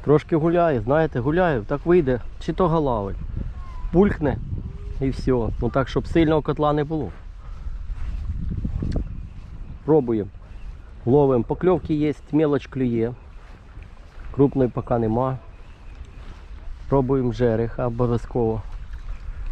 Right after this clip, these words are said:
На дальняках. Дивіться, закидаю. І полетіло, полетіло, полетіло, полетіло. Хоп. І крутим потихесеньку так.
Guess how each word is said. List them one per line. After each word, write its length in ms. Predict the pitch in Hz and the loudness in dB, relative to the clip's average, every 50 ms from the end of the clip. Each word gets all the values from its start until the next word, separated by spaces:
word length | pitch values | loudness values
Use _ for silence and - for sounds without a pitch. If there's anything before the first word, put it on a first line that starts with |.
| - - - | -6 -2 0
На 120 | 123 117 107 | 2 2 4
дальняках. 880 | 104 127 120 117 123 123 110 - - - - - 117 107 95 80 87 - - - - - - - - - - - - - - - - - - - - | 4 4 4 4 4 2 0 -2 -6 -6 -2 0 2 2 2 0 -2 -4 -4 -6 -10 -10 -14 -16 -16 -14 -14 -14 -14 -12 -12 -12 -12 -12 -10 -4 0
Дивіться, 340 | 123 127 127 113 - 127 104 | 2 2 2 2 2 0 2
закидаю. 640 | 117 120 - - 139 107 120 117 110 98 101 98 - - - - - - - - - - - - - - - - - - - - - - | 2 0 0 0 0 2 2 2 2 2 0 -4 -8 -10 -12 -12 -12 -14 -14 -14 -14 -16 -16 -16 -16 -16 -16 -16 -14 -14 -14 -14 -6 -2
І 80 | 202 151 | 0 0
полетіло, 920 | 117 120 139 131 123 120 113 - - 113 107 107 101 101 98 95 92 95 90 | 2 2 4 4 4 4 2 2 0 2 4 4 4 4 2 2 0 -2 -2
полетіло, 840 | - 131 131 131 123 117 117 - 127 117 110 107 104 101 104 101 | -2 0 0 2 2 0 -2 -2 -2 0 0 2 2 2 0 0
полетіло, 760 | 92 - 110 104 107 107 104 - - 113 104 104 101 101 95 | 0 0 0 0 0 0 -2 -2 -4 -2 -2 0 0 0 0
полетіло. 640 | - 107 104 104 104 98 - - 104 95 95 90 - | -2 -2 -2 -2 -2 -2 -2 -4 -4 -4 -4 -2 0
Хоп. 180 | - 170 185 - - - - - - - - - - - - - - - - - - - - - - - - | 2 2 2 2 -2 -10 -12 -10 -10 -10 -10 -12 -12 -12 -12 -12 -12 -12 -12 -12 -10 -10 -10 -10 -4 0 4
І 120 | 135 151 | 4 4
крутим 500 | - - 139 131 117 104 - 117 107 95 - | 4 2 2 2 2 0 0 -2 -2 -2 -2
потихесеньку 880 | - 127 - - 131 - - 165 165 160 151 - - 131 131 - 123 | -4 -2 -2 -2 -2 0 0 2 2 0 0 -2 -6 -6 -6 -6 -8
так. 340 | 113 - 113 110 - - - | -4 -2 -4 -4 -4 -6 -10